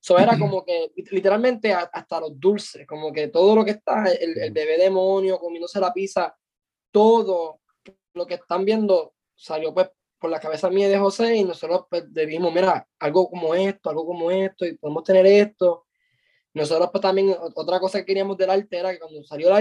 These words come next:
Speaker 1: arte, que las personas, pues, siempre encontraran algo nuevo, que quizás no vieron la primera vez.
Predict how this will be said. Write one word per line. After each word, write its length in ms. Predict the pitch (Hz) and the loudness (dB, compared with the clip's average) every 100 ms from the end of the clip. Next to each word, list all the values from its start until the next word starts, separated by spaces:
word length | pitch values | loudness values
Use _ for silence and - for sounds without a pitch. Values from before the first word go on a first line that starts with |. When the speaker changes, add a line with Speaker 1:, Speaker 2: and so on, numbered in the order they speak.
| 214 | 2
Speaker 1:
arte, 200 | 202 175 | -4 -8
que 80 | |
las 140 | 156 - | -10 -16
personas, 380 | 147 - 151 165 | -18 -8 -6 -4
pues, 260 | - 175 139 _ _ _ _ _ _ _ _ | 2 2 2 _ _ _ _ _ _ _ _
siempre 360 | - 185 190 220 | -6 -2 2 2
encontraran 480 | 220 214 202 208 202 | 2 0 2 2 2
algo 240 | 196 190 | 2 0
nuevo, 480 | 180 175 170 147 143 | 0 0 -2 -4 -10
que 120 | - | -18
quizás 240 | 156 156 160 | -16 -8 0
no 80 | 170 | 2
vieron 240 | 175 185 | 4 2
la 80 | 175 | 0
primera 360 | 156 147 156 | -2 -4 -2
vez. 220 | 143 139 | -2 -4